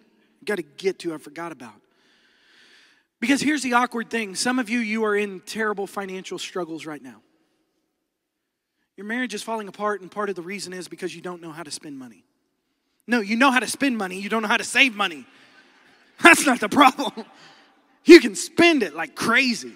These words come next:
Listen, some of you have a super nice house, you have super nice cars, you have boats, you have motorcycles, you have vacations that are just unbelievable. You have clothes that are just incredible.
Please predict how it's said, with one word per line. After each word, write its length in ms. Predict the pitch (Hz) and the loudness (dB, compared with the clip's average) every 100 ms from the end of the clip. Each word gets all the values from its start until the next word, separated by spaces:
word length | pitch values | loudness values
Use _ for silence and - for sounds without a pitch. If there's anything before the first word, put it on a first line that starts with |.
| - _ _ _ _ _ _ - - - | -20 _ _ _ _ _ _ -20 -12 -2
Listen, 260 | 262 254 | 0 0
some 180 | 269 285 | 0 2
of 60 | 285 | 2
you 100 | 240 | 2
have 120 | 233 | 0
a 60 | |
super 340 | 190 - 254 254 | -2 -4 -4 -2
nice 260 | 240 214 | -4 -4
house, 300 | 226 214 208 | 0 0 -2
you 60 | 214 | -8
have 80 | 190 | -8
super 240 | 240 233 | -8 -8
nice 180 | 226 208 | -8 -10
cars, 380 | - 208 208 196 | -6 -6 -6 -6
you 60 | |
have 160 | 208 170 | -10 -8
boats, 320 | 190 196 190 | -6 -4 -4
you 60 | 202 | -8
have 80 | 190 | -8
motorcycles, 680 | 185 175 190 180 180 156 - _ - - - | -10 -12 -12 -14 -14 -18 -20 _ -20 -20 -10
you 80 | 233 | -8
have 120 | 196 - - | -8 -10 -8
vacations 680 | 190 196 196 - 196 196 | -6 -4 -6 -6 -10 -10
that 120 | 180 185 | -6 -6
are 80 | |
just 240 | 175 175 - | -6 -10 -10
unbelievable. 720 | 190 175 175 180 170 180 175 _ _ _ _ _ _ _ _ _ _ | -14 -12 -12 -12 -12 -14 -14 _ _ _ _ _ _ _ _ _ _
You 120 | 127 | -10
have 120 | 151 165 | -10 -10
clothes 400 | 190 190 190 - | -10 -6 -6 -6
that 120 | 180 | -8
are 60 | |
just 260 | 160 170 - | -8 -10 -12
incredible. 640 | 170 139 190 175 165 170 | -14 -12 -10 -10 -10 -14